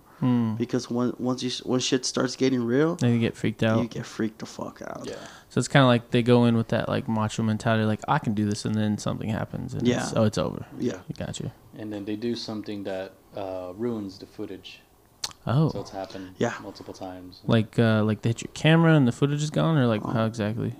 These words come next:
Speaker 1: Do, what do you mean?
Speaker 3: Could be many different things.
Speaker 2: Yeah.
Speaker 3: They could be, like, talking when they're not supposed to be talking.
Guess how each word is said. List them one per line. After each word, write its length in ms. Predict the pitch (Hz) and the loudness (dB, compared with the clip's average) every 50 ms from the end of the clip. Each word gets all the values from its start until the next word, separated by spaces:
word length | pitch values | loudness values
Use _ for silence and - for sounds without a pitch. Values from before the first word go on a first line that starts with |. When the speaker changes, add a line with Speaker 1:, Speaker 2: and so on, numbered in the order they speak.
| - - | -10 -6
Speaker 1:
Do, 240 | 135 120 117 117 117 110 107 | -4 -2 0 0 0 0 0
what 140 | 120 120 117 | 0 0 2
do 60 | 117 | 2
you 60 | 110 110 | 2 2
mean? 220 | 110 107 107 113 113 | 2 0 0 -2 -6
Speaker 3:
Could 120 | - 156 131 | -12 -12 -10
be 140 | 120 107 | -8 -8
many 280 | 104 101 98 98 98 95 | -8 -8 -8 -8 -10 -10
different 360 | 92 98 95 - - 98 92 - - | -10 -12 -14 -12 -16 -18 -18 -16 -14
things. 360 | 95 95 95 95 95 95 - | -14 -12 -12 -12 -12 -12 -12
Speaker 2:
Yeah. 60 | - | -12
Speaker 3:
They 60 | - | -14
could 180 | - - 95 95 | -12 -14 -14 -14
be, 80 | 98 95 | -12 -12
like, 220 | 95 92 92 - | -12 -12 -14 -14
talking 520 | - 98 95 92 95 - 98 95 92 92 | -14 -12 -12 -12 -14 -16 -16 -16 -14 -14
when 120 | 95 92 90 | -16 -16 -16
they're 80 | 92 | -14
not 180 | 92 92 92 - | -14 -14 -14 -16
supposed 260 | - - - - - - | -18 -20 -20 -20 -20 -20
to 20 | |
be 80 | - - _ | -20 -20 _
talking. 540 | - 101 95 - - - 104 95 90 90 | -18 -8 -8 -8 -8 -8 -12 -16 -18 -18